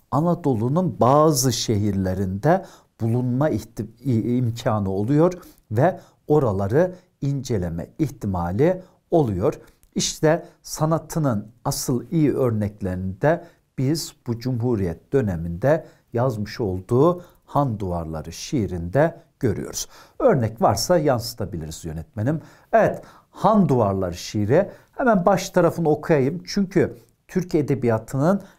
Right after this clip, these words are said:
en önemli şiirlerinden birisidir arkadaşlar. "Yağız atlar kişnedi,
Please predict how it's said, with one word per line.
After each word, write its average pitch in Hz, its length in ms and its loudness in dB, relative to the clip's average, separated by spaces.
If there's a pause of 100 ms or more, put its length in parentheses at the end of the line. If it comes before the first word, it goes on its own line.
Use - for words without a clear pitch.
(180)
en 165 140 2
önemli 92 380 -2
şiirlerinden 92 1080 -2 (280)
birisidir 82 480 -8
arkadaşlar. - 760 -16 (1040)
"Yağız 190 380 4
atlar 151 520 2
kişnedi, 120 840 -4